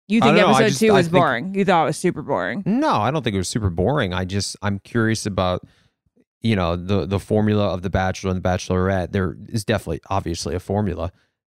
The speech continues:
Speaker 2: And so I always think about that. I wonder what people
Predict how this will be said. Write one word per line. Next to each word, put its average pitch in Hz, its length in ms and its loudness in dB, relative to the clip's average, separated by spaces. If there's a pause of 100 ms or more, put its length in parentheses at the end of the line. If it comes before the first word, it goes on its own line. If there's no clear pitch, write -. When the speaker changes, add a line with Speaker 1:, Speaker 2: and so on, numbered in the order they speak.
Speaker 2:
And 95 220 -2
so 92 220 0
I 90 100 0
always 107 180 0
think 110 160 -4
about 87 260 -4
that. 80 280 -4 (380)
I 101 60 -2
wonder 98 200 0
what 92 220 -4
people 95 520 -2